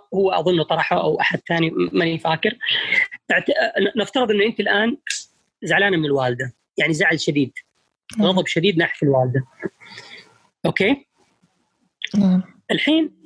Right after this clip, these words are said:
Speaker 1: هذا النوع من الغضب عامل لك توتر، وعامل لك اكتئاب، وعامل لك ضيقة خلق، لأنه أنت تحملين مشاعر الحب للوالدة، وفي نفس الوقت في مشاعر سلبية ضد الوالدة، فصار عندك صراع في اللاوعي ما بين المشاعر الحب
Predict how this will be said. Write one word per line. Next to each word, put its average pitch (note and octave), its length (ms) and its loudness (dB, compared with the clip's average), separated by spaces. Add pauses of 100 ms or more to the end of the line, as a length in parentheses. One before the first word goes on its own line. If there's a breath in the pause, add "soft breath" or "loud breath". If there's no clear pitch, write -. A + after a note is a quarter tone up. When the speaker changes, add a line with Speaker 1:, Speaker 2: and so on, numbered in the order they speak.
(280)
Speaker 1:
هذا A3+ 280 0
النوع G3 320 0
من F#3+ 120 2
الغضب F3 480 0
عامل F#3 320 0
لك G3 140 -2
توتر، E3 500 0
وعامل D#3+ 280 2
لك E3 140 -2
اكتئاب، D#3+ 680 0
وعامل D#3+ 400 2
لك E3+ 140 0
ضيقة E3+ 300 -2
خلق، D3 300 0 (760 loud breath)
لأنه A3+ 360 2
أنت A3 120 -2
تحملين G#3+ 380 0
مشاعر F#3+ 340 0
الحب E3+ 500 -2 (180)
للوالدة، C#3+ 640 0
وفي F3 180 0
نفس A#3 240 0
الوقت A3+ 400 0 (340)
في G3 140 2
مشاعر F#3+ 340 0
سلبية F3 600 0
ضد D#3 180 0
الوالدة، C3 360 0 (120)
فصار G#3 220 0
عندك G3+ 200 0
صراع F#3 280 0
في - 100 -4
اللاوعي D3 640 0
ما D3 80 0
بين G3+ 200 2
المشاعر F#3 360 0
الحب G#3+ 380 -2